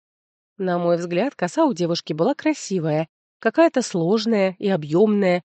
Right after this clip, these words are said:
украшенная живыми цветами. Я бы такую себе заплести не смогла. Но какое мне дело до прихоти незнакомой кокетки? Тем более, если я ей помогу, она быстрее уйдёт. Я не сильна в причёсках, но сделаю всё, что смогу.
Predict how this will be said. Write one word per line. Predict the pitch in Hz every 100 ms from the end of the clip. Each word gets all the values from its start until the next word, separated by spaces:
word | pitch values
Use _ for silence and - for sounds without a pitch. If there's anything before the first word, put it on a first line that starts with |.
| -
украшенная | 165 185 180 - 185 170
живыми | 165 170 214 214
цветами. | - 165 - 190 196 175 - _ _
Я | - 247
бы | 233 190
такую | 180 - 185
себе | - 185
заплести | 190 196 208 208 -
не | 240 247
смогла. | 254 247 208 170 151 _ _ _ -
Но | 202
какое | 220 208 269 196
мне | 196 185
дело | 226 277
до | 185 190
прихоти | 233 - 233 214
незнакомой | 208 220 220 226 262 269
кокетки? | 320 302 190 160 - 165 156 _ _
Тем | - 180
более, | 165 240 185
если | 147 170 -
я | 196 170
ей | 143
помогу, | - 151 160 226 381 _ -
она | 185 208
быстрее | 311 - 190 196
уйдёт. | 320 214 151 185 - _ _ _ _ _ _
Я | - 220 247
не | 247 247
сильна | 339 311 175
в | 156
причёсках, | 196 - 185 165 - 165 - _ -
но | 202
сделаю | 196 175 190 311 311
всё, | - 185
что | -
смогу. | 311 226 180 165 190